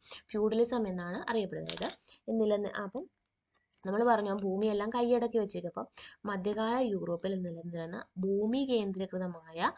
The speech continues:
സാമൂഹിക, രാഷ്ട്രീയ, സാമ്പത്തിക വ്യവസ്ഥിതിയെ ഫ്യൂഡലിസം എന്നാണ് അറിയപ്പെടുന്നത്. അപ്പം മധ്യ-, എന്താണ് ഫ്യൂഡലിസം? മധ്യകാല യൂറോപ്പിൽ നിലനിന്നിരുന്ന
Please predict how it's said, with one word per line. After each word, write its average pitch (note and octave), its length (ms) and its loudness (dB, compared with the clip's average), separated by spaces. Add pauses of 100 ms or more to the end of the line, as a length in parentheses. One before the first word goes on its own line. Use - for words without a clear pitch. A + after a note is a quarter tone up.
(260)
സാമൂഹിക, G#3+ 640 0
രാഷ്ട്രീയ, G3+ 480 -4
സാമ്പത്തിക F#3+ 580 -4
വ്യവസ്ഥിതിയെ F3 800 -4
ഫ്യൂഡലിസം F3 680 -4
എന്നാണ് E3+ 420 -8
അറിയപ്പെടുന്നത്. - 520 -12
അപ്പം - 200 -10 (400)
മധ്യ-, E3 360 -4
എന്താണ് G3+ 360 0
ഫ്യൂഡലിസം? G3+ 580 -2
മധ്യകാല F3 520 -4
യൂറോപ്പിൽ F3+ 580 -2
നിലനിന്നിരുന്ന E3+ 840 -6